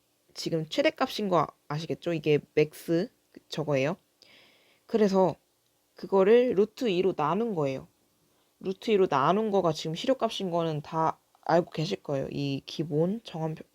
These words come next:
정연파가. 그리고 구형파죠. 구형파도 시료값이 브이엠이라는 거. 이거를, 어, 그러니까 뒤에서도 이제 문제 풀게 될 텐데, 구형파가 왜 시료값이 V,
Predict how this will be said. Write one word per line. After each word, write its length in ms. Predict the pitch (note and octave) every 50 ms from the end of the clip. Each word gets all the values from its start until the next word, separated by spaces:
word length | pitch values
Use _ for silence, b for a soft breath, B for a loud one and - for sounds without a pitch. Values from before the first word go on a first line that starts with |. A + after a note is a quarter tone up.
| _ -
정연파가. 640 | - - F3 F#3+ F#3+ F#3 - D#3 - - E3+ A#3 - _ _ _ _ _ _ _ B B B B B B B B B B B B B B B B B B
그리고 440 | - - F#3+ F#3+ E3 - D3+ C#3+ C#3 - _ _ _ _ _ _ _ _ _ _ _ _ _ _ _ _ _ -
구형파죠. 720 | - F#3 G3 G3 F#3+ F#3 - - D3+ - - D#3+ G3+ - _ _ _ _ _
구형파도 720 | - - F#3 F#3 F#3 F#3 - - E3 D#3 - A#3+ C#4+ D#4 D4+
시료값이 800 | - - - A3 - - D3+ D3+ - - - - C#4+ E4+ - _ _
브이엠이라는 560 | - F3+ F3 D#3 C#3+ C#3+ D3 C#3 C3+ C3+ C3+
거. 120 | - - B B B B B B B B B B B B B B B
이거를, 600 | - G#3 F3+ A3 A#3+ G#3+ G#3 G#3+ A3+ G3 C#3+ B2+ - _ _ _ _ _ _ -
어, 720 | D#3+ F3 F#3 F#3 F3+ F3+ F3+ F3+ F3 F3 F3+ F3+ F3 E3+ - - _ _ _ _ _ _ _ _
그러니까 340 | _ _ - E3 D#3+ D#3 - -
뒤에서도 440 | - - F3 F#3 F#3 F#3+ F3+ - D#3
이제 160 | D3 D3 D3
문제 220 | D3 - D3+ D#3 E3
풀게 260 | - - F#4 - G#3+
될 120 | E3+ C3+
텐데, 480 | - - E3 D3 D3+ D#3 D#3+ D3 D3+ - _ _ _ _ _ _ _ _ _ _ _ _ _ _ _ -
구형파가 480 | - - F#3+ G3 G3+ - - F3 D#3+
왜 120 | C#3+ C#3 D3
시료값이 520 | - - A#3 A#3 - A3 G#3+ - D#3 C#3+
V, 400 | D3 - - E3+ F3+ F3 E3 -